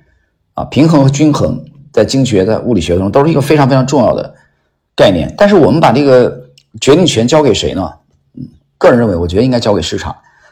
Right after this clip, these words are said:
交给市场。你不要企图比市场聪明，就是你不要强奸市场，对吧？你没事拿那勺，没事在锅里乱翻腾，你，你在那烹小鲜，你那鱼不就碎了吗？对吧？有，有经验的大厨都懂这道理啊。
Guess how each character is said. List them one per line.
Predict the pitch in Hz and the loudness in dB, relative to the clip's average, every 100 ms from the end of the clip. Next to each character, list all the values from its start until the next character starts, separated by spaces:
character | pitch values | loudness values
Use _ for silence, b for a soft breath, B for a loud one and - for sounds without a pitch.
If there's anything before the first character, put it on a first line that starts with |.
| _ | _
交 | 139 156 | 2 2
给 | 104 | 0
市 | 107 | -2
场。 | 73 | -2
你 | 110 | 0
不 | 113 | 2
要 | 151 | 2
企 | 139 - | 0 -4
图 | 87 135 | -4 -2
比 | - | -2
市 | - 156 | -2 -2
场 | - - | -2 -6
聪 | - 98 | -6 -6
明， | 85 - | -6 -10
就 | - | -8
是 | 131 | -4
你 | 104 | 0
不 | 151 | 0
要 | 139 | 0
强 | - 113 | -2 -4
奸 | 120 | -4
市 | 120 - | -6 -10
场， | - - _ _ _ _ _ _ _ _ _ _ | -16 -20 _ _ _ _ _ _ _ _ _ _
对 | 110 | 0
吧？ | 113 | 2
你 | |
没 | 113 | 4
事 | 156 175 | 4 4
拿 | 147 | 4
那 | 156 | 2
勺， | - 107 143 113 | 2 2 2 0
没 | 127 | 0
事 | 165 | 0
在 | 123 | 0
锅 | 117 127 | 2 2
里 | 95 | 2
乱 | 123 110 | 0 -2
翻 | 123 117 | -2 -2
腾， | 113 - | -4 -6
你， | 104 104 | -4 -4
你 | - 104 | -2 0
在 | 98 | 2
那 | 139 131 | 2 0
烹 | - 147 | 0 0
小 | 135 78 | 0 0
鲜， | - 117 110 | 0 -2 0
你 | 104 | 0
那 | 110 | -2
鱼 | 87 | -2
不 | 117 | -2
就 | 123 123 | -2 -4
碎 | - 165 110 | -2 -2 -2
了 | - | -4
吗？ | - - _ _ _ _ _ _ _ _ _ _ - | -12 -18 _ _ _ _ _ _ _ _ _ _ -8
对 | 104 | -4
吧？ | 87 | -2
有， | 101 87 - | -2 -2 -4
有 | 107 101 | -2 2
经 | 147 | 4
验 | |
的 | 143 | 4
大 | 120 107 | 4 2
厨 | - | 0
都 | 127 | 0
懂 | 135 - | 0 -2
这 | 107 | 0
道 | 113 90 | 0 -2
理 | 65 | -4
啊。 | - | -12